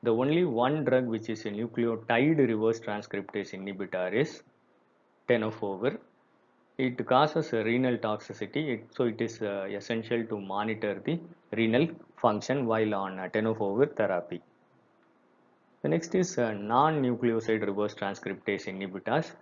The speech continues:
Three drugs are available. One is, uh, nevirapine. It is metabolized by cip three A four.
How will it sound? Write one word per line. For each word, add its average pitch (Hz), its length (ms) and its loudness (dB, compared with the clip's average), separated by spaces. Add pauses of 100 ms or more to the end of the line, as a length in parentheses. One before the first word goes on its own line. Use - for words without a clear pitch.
(140)
Three 123 200 6
drugs 110 320 4
are 107 140 4
available. 95 440 0
One 107 260 2
is, 104 200 -4
uh, 95 40 -2
nevirapine. 113 720 4 (560)
It 104 120 -6
is 98 120 -4
metabolized 113 640 6
by 95 120 -4
cip 123 340 0
three 107 320 4
A 101 60 2
four. 131 300 0